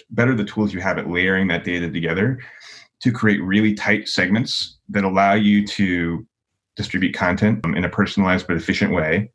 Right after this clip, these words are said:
is the first part, right? So data. The second part is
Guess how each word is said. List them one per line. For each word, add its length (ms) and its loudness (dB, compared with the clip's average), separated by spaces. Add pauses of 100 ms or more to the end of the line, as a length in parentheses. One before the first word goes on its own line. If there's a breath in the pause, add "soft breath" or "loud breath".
is 140 -4
the 80 -6
first 260 -8
part, 180 -12
right? 200 0
So 100 -2
data. 320 -4 (480 loud breath)
The 80 0
second 280 0
part 280 2
is 500 0